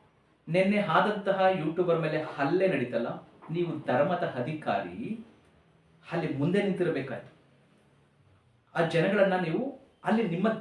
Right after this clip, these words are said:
ನಿಮ್ಮ ಜಾಗದಲ್ಲಿ ಅಂತಹವರು ದಬ್ಬಾಳಿಕೆ, ದೌರ್ಜನ್ಯ, ರೌಡಿಸಂ, ಪುಂಡಾಟಿಕೆ ಮಾಡ್ತಾರೆ ಅಂದ್ರೆ ನೀವು ಅವ್ರಿಗೆ ಏನ್ ಹೇಳ್ಕೊಟ್ಟಿದ್ದೀರಿ?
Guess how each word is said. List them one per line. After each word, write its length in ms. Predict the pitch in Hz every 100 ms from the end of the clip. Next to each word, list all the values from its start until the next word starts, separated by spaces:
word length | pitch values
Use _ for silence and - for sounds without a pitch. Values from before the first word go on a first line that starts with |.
| 143
ನಿಮ್ಮ 180 | 156 143
ಜಾಗದಲ್ಲಿ 760 | - 123 185 202 202 208 -
ಅಂತಹವರು 580 | 147 160 156 147 143 127
ದಬ್ಬಾಳಿಕೆ, 760 | - - 147 156 160 156 151 143
ದೌರ್ಜನ್ಯ, 600 | 117 135 135 151 147 143 147 147 - _ _ _ _ _ -
ರೌಡಿಸಂ, 840 | 113 139 165 160 - 147 139 - - _ _
ಪುಂಡಾಟಿಕೆ 600 | 175 190 196 185 185 165
ಮಾಡ್ತಾರೆ 400 | 143 131 127 113
ಅಂದ್ರೆ 300 | 110 107 196
ನೀವು 220 | 208 240 220
ಅವ್ರಿಗೆ 320 | 175 165 151
ಏನ್ 300 | 147 214 202
ಹೇಳ್ಕೊಟ್ಟಿದ್ದೀರಿ? 760 | 156 185 156 139 123 120 117